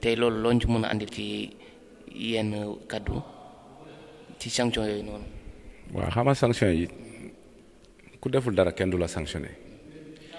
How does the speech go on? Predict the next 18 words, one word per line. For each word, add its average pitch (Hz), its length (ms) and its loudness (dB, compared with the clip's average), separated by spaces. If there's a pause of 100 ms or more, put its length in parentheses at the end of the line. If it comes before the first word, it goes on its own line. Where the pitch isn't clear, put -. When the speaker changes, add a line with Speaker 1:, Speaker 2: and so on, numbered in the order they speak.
(340)
Speaker 2:
Il 113 80 -2
faut 135 160 4
que - 120 2
mbër 98 240 10
yi 92 160 6
ak 87 180 -2
ménager 90 460 6
yi, 87 160 2 (880)
maanaam, 95 360 0
ñu 92 320 0
xam 104 340 2
li 98 160 6
règlement 90 540 6
C - 160 0
N 87 120 4
G 80 140 0
di 80 120 -4
tere 80 340 0